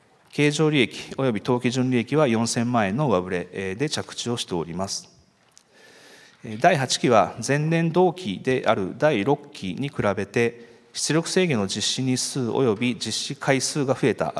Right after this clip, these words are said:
ことや、天候不良などの要因で、九州電力管内の物件を中心に、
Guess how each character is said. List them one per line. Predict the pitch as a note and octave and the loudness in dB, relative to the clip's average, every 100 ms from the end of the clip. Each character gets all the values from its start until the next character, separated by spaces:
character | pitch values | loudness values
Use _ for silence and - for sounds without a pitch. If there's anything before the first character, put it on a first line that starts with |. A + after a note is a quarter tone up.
| F2 | -6
こ | G2 | -4
と | G#2 | 0
や、 | A2+ A#2 - - - - - | 4 4 2 -12 -20 -20 -8
天 | - D3 | -2 -2
候 | D3 D#3+ | 2 2
不 | D#3+ E3 | 4 2
良 | A2+ | 4
な | A#2 | 2
ど | B2 | 2
の | G#2+ F#2+ | 0 0
要 | G2+ G2+ | -2 -2
因 | G2+ G2+ | -2 0
で、 | A2+ G#2+ - - | 0 0 -6 -6
九 | C#3+ | -4
州 | C#3 D#3+ | -2 -2
電 | D3+ D#3 | -2 -2
力 | D#3 D#3 | -2 0
管 | D#3+ E3+ | 0 2
内 | A2+ | 0
の | F2+ | -2
物 | F#2+ F2 | -6 -8
件 | A2+ | -4
を | A2 | -4
中 | A2 A#2 | -4 -8
心 | - A#2 A#2+ | -6 -4 -2
に、 | B2 A#2+ | -2 -2